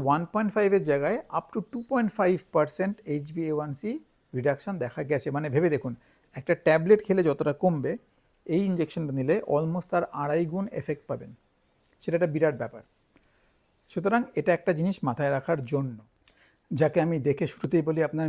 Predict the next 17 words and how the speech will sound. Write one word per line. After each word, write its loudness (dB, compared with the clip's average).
মেইন 0
সমস্যা 0
হচ্ছে -2
ওজন, 6
তাদের -2
জন্য -2
এই 0
ওষুধটা -10
কিন্তু -6
খুবই -4
কাজে -4
লাগবে। -4
সুতরাং 0
আশা 0
করি 0
দু 0
হাজার 2